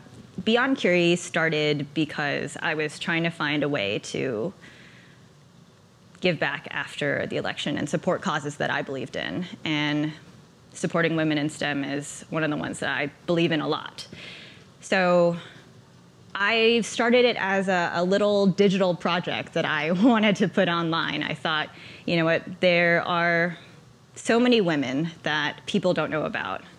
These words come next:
never heard their names before. They've probably heard of their discoveries, but never knew that women made them.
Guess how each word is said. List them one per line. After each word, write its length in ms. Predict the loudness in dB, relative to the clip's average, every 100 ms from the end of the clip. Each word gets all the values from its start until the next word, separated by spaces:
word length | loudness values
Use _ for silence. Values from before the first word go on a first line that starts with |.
| -4
never 340 | 0 2 0
heard 180 | 2 2
their 120 | 0
names 280 | 0 -4 -4
before. 540 | -6 -4 -4 -2 -4 -8 -4
They've 160 | -4
probably 280 | -2 -2 0
heard 180 | 0 2
of 100 | 2
their 100 | 2
discoveries, 560 | 0 -2 -2 0 0 0
but 160 | 0
never 240 | 0 0 0
knew 160 | 0
that 160 | 0 0
women 260 | 0 2
made 220 | 0 0 -4
them. 300 | -6 -6